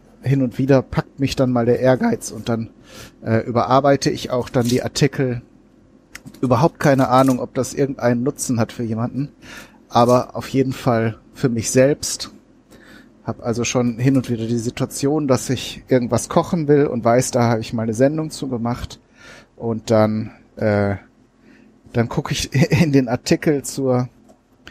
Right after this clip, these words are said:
Sendung und dann war das wieder so eine Sache, wo ich keinen Bock hatte, dann alle Zutaten und Arbeitsschritte aufzuschreiben. Naja,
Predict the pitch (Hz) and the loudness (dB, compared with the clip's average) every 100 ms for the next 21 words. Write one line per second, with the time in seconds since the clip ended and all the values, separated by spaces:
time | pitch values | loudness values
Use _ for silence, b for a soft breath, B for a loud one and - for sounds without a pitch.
0 | B B _ 131 131 127 123 117 113 107 | B B _ 4 4 4 -2 -4 -6 -2
1 | 110 110 117 127 _ _ 113 110 104 131 | -2 -2 -8 -14 _ _ -2 -2 -2 -2
2 | 117 107 113 117 113 110 - 107 110 - | -2 -2 -4 -2 -2 -2 -4 -8 -10 -6
3 | - 110 110 113 - 151 - 143 - _ | 0 0 0 -2 0 2 2 0 -2 _
4 | B B B B - 120 120 - 113 117 | B B B B -4 -2 -2 0 2 2
5 | 110 - 135 - 120 104 113 92 107 113 | 0 -6 -2 2 2 2 -4 0 2 2
6 | - 120 - - 104 - - - 80 92 | 0 -4 -4 -4 -4 -6 -6 -6 -6 -8
7 | 98 90 _ b b b _ 110 104 85 | -10 -16 _ b b b _ 0 2 2
8 | 82 | -4